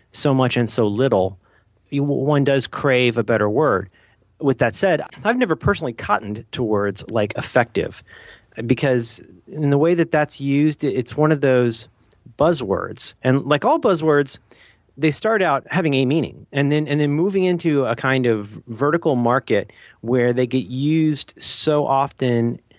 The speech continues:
to mean so many things that it, you know, what makes a buzzword a buzzword is it's been kind of drained of its meaning and becomes something close to what I think it was Orwell calls a thought terminating cliche. It becomes this thing where we don't even kind of notice we're saying it anymore, but it kind of ends the conversation.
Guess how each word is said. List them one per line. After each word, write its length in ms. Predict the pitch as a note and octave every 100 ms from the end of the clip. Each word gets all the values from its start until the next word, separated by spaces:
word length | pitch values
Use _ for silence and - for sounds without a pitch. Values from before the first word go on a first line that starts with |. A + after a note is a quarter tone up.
| _ _ -
to 140 | D3+
mean 300 | C3+ C3+ C3+
so 240 | - C#3+
many 200 | C3+ B2+
things 600 | A#2 C#3+ C3+ G#2+ A2 -
that 420 | - F#2+ A2 G#2+ A#2
it, 320 | B2 G2+ -
you 60 |
know, 200 | A#2+ F#2+ - D3+
what 220 | C#3+ G#3+
makes 180 | A3+ G3
a 40 |
buzzword 420 | B2+ C#3+ B2+ A#2+
a 40 | G#2
buzzword 560 | - C#3 A#2 G#2 G2 G2
is 160 | G#2+
it's 180 | A#2 -
been 180 | - A2+
kind 180 | D3+ C#3
of 80 |
drained 380 | G2+ A2 A#2 A#2+
of 80 | G#2+
its 160 | F#2+ A2
meaning 400 | A#2+ A#2+ F2 F2+ _ - - - - -
and 180 | A#2+ A2+
becomes 720 | A2+ C3 A2+ G#2+ G#2 - - -
something 280 | - E3+ C3+
close 280 | C3 B2 -
to 120 | A#2
what 220 | G#2 G#2
I 60 | G#2+
think 140 | F3+
it 20 |
was 100 | C3
Orwell 260 | A2+ A#2+ G2+
calls 260 | - F#2+
a 60 | F#2+
thought 280 | - G2+ G2+ _ -
terminating 400 | - G2+ G2+ F2+
cliche. 520 | - F#2 - G#2+ D2+ - - -
It 60 |
becomes 280 | B2+ D#3+ D3+
this 120 | C#3+
thing 200 | - D#3
where 120 | C3+ A#2+
we 100 | B2
don't 160 | C3
even 180 | C3+ A#2
kind 160 | A#2 B2
of 80 | G#2
notice 480 | A2 G#2+ A2+ A2
we're 140 | - G#2
saying 300 | - G#2 A#2+
it 100 | B2+
anymore, 500 | C3+ C#3 C#3 D3 E3
but 180 | C3 G#2+
it 60 |
kind 160 | G2+ A#2
of 60 | G#2
ends 220 | G#2 G2+
the 80 | A#2
conversation. 720 | A2+ G#2+ G#2 A#2 A2 - D3